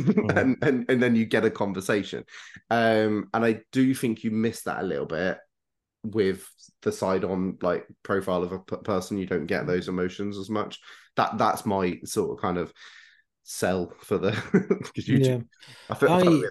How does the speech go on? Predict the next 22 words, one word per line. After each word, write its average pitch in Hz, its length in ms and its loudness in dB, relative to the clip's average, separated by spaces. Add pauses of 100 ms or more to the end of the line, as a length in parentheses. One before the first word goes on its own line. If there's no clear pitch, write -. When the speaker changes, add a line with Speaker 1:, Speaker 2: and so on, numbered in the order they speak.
(140)
Speaker 2:
balance 104 320 0
the 110 120 2
argument 92 360 -2
out. - 140 -10 (300)
Speaker 1:
I, 156 80 2
I, 160 520 4
I - 20 6
know 180 160 4
where 135 100 6
you're 110 100 -2
coming 160 160 -2
from. 127 180 -2
I, 147 400 -2
I 139 140 -6 (140)
get, 139 260 -6 (260)
uh, 123 140 -6
I 123 100 -4
get 123 220 -6
that, 101 200 -12
but 123 80 -12
I, 131 240 2 (840)
um, 117 480 -8